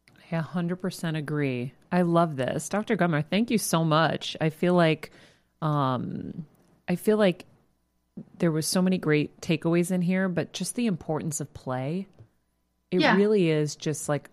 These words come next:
Speaker 1: a magical thing for you, for your kids. Um, I,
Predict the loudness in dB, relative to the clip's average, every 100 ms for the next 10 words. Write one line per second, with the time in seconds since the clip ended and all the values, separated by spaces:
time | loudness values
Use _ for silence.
0 | -4 -2 0 0 0 -2 -4 -4 -4 -4
1 | -2 -2 -6 -12 -8 -2 0 -2 -4 -8
2 | -4 -2 0 -2 -4 -6 -6 -8 -4 -2
3 | -2 -4 -8 -12 -16 _ _ _ -10 -8
4 | -6 -4 -2